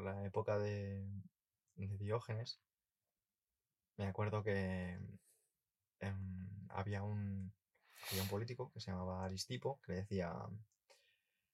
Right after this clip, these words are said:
"Ay, Diógenes, si comieras,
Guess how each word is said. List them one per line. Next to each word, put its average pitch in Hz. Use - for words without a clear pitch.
"Ay, 127
Diógenes, 110
si 104
comieras, 147